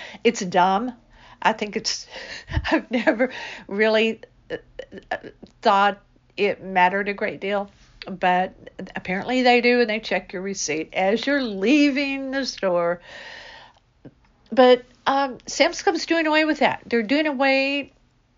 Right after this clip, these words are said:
kind of, because they're getting rid of people. Yet again, here we go, getting rid of people.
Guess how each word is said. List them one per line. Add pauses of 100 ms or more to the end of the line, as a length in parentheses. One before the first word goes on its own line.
(140)
kind
of, (520)
because
they're
getting
rid
of
people.
Yet
again,
here
we
go,
getting
rid
of
people.